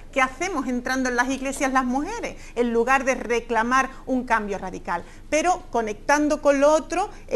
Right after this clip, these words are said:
evidentemente aquí el problema para mí es político fundamentalmente, es decir, dentro de la Iglesia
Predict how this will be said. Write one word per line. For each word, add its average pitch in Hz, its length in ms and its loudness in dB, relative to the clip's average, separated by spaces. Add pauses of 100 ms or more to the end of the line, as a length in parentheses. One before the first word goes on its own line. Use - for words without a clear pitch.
(180)
evidentemente 302 800 0 (140)
aquí - 280 -2
el 285 120 0
problema 302 640 2
para 208 200 2
mí 262 260 2 (280)
es 262 120 0
político 233 680 -6
fundamentalmente, 185 880 -8
es - 20 -8
decir, 240 320 -4 (180)
dentro 427 360 0
de 359 80 0
la 311 80 2
Iglesia 370 560 -4